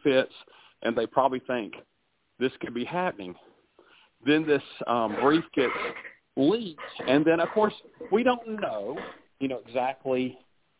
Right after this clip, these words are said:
uh, which justice sides where, but I think, of co-, of course, with Samuel Alito, it being a, a leaked opinion of his, and, um, I think Amy Coney Barrett, there's some language from her, so people are assuming that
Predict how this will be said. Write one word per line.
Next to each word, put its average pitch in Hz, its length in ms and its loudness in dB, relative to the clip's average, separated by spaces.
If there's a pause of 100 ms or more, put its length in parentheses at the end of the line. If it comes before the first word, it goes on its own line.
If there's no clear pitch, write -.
(260)
uh, 117 160 4
which 123 280 2 (180)
justice 123 400 0 (340)
sides 127 440 4
where, 123 520 -4 (360)
but 131 120 4
I 131 100 2
think, 131 320 -6
of - 80 -12
co-, 123 180 4
of - 120 -4
course, 131 320 4
with 120 100 -4 (100)
Samuel 117 380 2
Alito, 127 460 4 (360)
it 104 140 -2
being 113 260 4
a, 113 220 2
a - 40 -2
leaked 120 300 4
opinion 120 420 -4
of 110 80 -10
his, 127 340 2 (140)
and, 156 440 -6 (480)
um, 117 460 -2 (260)
I 120 160 -6
think 214 200 -2
Amy 156 200 0
Coney 139 260 -4
Barrett, 139 380 -4
there's 113 180 -10
some 104 140 -8
language 170 520 0
from 170 120 -8
her, 165 360 2
so 123 100 2
people 139 260 -8
are 117 80 -2
assuming 135 500 0 (440)
that 120 100 -2